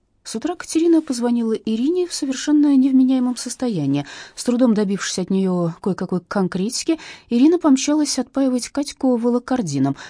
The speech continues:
вызвонив по дороге Жанну. Жанна, хоть и поклялась вчера, что с неблагодарной Катькой месяц не будет разговаривать, тем не менее успела к страдалице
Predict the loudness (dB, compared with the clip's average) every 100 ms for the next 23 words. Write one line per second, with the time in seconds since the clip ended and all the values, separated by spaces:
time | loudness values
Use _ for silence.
0 | -12 -4 -2 2 4 2 0 -2 -2 0
1 | 0 0 -2 -4 -6 -6 -12 -18 _ _
2 | _ -8 -2 -2 2 0 0 -8 -6 -4
3 | -4 -4 -2 0 0 -4 -6 -4 -4 -6
4 | -4 -4 -2 -4 -2 -4 -2 -2 -2 -2
5 | -4 -4 -4 -4 -6 -18 0 4 4 2
6 | -2 -2 0 -2 -4 -4 -4 -2 -2 0
7 | -2 -2 -4 -2 0 2 4 4 2 -4
8 | 0 0 0 -4 -4 -4 0 -2 -2 -4